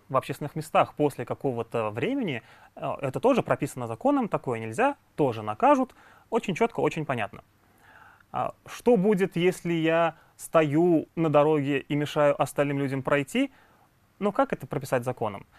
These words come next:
Даже если мы скажем, что это нужно прописать законом, есть слишком много нюансов, которые не, м, не подвергаются бюрократии, их нельзя писать буквой закона. Здесь мы столкнёмся с проблемой, что правила разные ру-, э,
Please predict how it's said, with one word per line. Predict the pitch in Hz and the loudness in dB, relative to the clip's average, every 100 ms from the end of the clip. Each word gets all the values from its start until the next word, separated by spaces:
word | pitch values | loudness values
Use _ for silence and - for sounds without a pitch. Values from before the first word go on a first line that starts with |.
| - | 0
Даже | 175 208 | 2 2
если | 190 | 0
мы | 185 | -2
скажем, | - 190 180 | 2 2 2
что | - | -2
это | 170 156 | -2 0
нужно | 190 156 156 | 0 0 -4
прописать | 160 156 156 | -6 -4 -2
законом, | 160 233 208 | -2 -2 -2
есть | 143 - | -4 -4
слишком | 214 - 151 | -6 -4 -4
много | 165 135 | -2 -2
нюансов, | 127 151 147 - 110 - - | 0 0 0 -4 -16 -18 -12
которые | - 139 131 127 117 - _ _ - - | -6 -2 0 0 -4 -10 _ _ -20 -10
не, | 180 165 165 | -4 -2 -4
м, | - 156 151 151 - - - | -4 -4 -2 -4 -6 -12 -4
не | 170 | -2
подвергаются | 160 165 156 170 151 - 151 | 0 0 2 2 0 -2 -2
бюрократии, | 135 139 147 131 - 113 107 | 0 0 2 0 -2 -6 -6
их | - 147 - | -8 -10 -6
нельзя | 143 156 | -4 -4
писать | - 127 | -4 -4
буквой | 143 139 | -4 -4
закона. | 139 - 113 104 _ _ _ _ - - - - | -6 -4 -6 -8 _ _ _ _ -20 -20 -20 -4
Здесь | 139 214 | -2 0
мы | 202 | 0
столкнёмся | 180 165 208 202 185 175 | 0 0 -2 -2 -2 -2
с | - 170 160 | -2 -2 0
проблемой, | 147 139 170 254 143 110 _ _ - _ | 0 2 2 2 0 -4 _ _ -20 _
что | - 143 | -4 -4
правила | - 143 214 294 214 127 - _ - | 0 2 4 6 4 2 -2 _ -4
разные | 147 180 165 151 147 - | 0 0 0 -2 -4 -4
ру-, | 139 156 - | -2 -2 -2
э, | 139 135 131 | -2 -2 -4